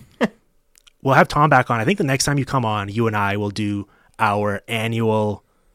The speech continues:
trades we'd like to see as our trade deadline preview here in the P D O cast with our pal Jack Fraser. So look forward to that, and we're gonna have a lot of other fun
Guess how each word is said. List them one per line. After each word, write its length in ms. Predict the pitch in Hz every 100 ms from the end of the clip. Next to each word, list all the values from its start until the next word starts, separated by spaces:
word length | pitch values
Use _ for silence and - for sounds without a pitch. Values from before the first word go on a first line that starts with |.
| _ _ _
trades 320 | - 123 117 120
we'd 100 | 113
like 140 | 104
to 80 | 117
see 360 | - 107 101 104 _
as 140 | 113
our 100 | 107
trade 180 | 101 110
deadline 280 | 104 101 98
preview 220 | 95 104 101
here 80 | 98
in 60 |
the 60 | 95
P 120 | 104
D 100 | 101
O 60 | 95
cast 420 | - 98 92 - _
with 140 | 113 101
our 80 | 98
pal 240 | 101 98
Jack 260 | 98 95 -
Fraser. 380 | 95 95 98
So 180 | 92 98
look 220 | 98 101
forward 300 | - 104 101
to 120 | 98 92
that, 300 | 101 98 95 - -
and 100 | -
we're 80 | 107
gonna 120 | 110
have 140 | 104 104
a 40 |
lot 220 | 107 107
of 100 | 107
other 220 | 101 101 101
fun 400 | - 101 98